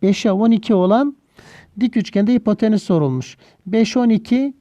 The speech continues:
kaç üçgenidir bu? Beş on iki on üç özel üçgenidir. Beş on iki on üçtür. Soru dört. Bir tane daha çözelim. Üstteki çemberin yarıçapı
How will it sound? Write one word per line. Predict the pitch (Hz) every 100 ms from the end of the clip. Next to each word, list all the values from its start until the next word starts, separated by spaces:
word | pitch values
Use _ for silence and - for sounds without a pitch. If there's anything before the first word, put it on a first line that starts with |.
| _
kaç | 226 233
üçgenidir | 226 - 180 165 165 190
bu? | 226
Beş | 214 208 -
on | 196
iki | 180 165 233 277 - _
on | 208 180
üç | 196 196
özel | 165 170 160
üçgenidir. | 143 - 139 151 - - _ _ _ _ 180
Beş | 180 -
on | 151
iki | 156 196
on | 175
üçtür. | 156 - - - _ _ _ _ _ _ _ _ _ _ _ _ _ _ _ _ _ _ _ _ _ _ _ _ _ - - _ _
Soru | - 190 180 196
dört. | 214 226 - - _ -
Bir | 214
tane | 202 190
daha | 185 196
çözelim. | - 160 165 214 - _ _ - - _ _ _ _ _ _ _ -
Üstteki | - 208 247 -
çemberin | 220 196 214
yarıçapı | 233 220 214 208 - 240 240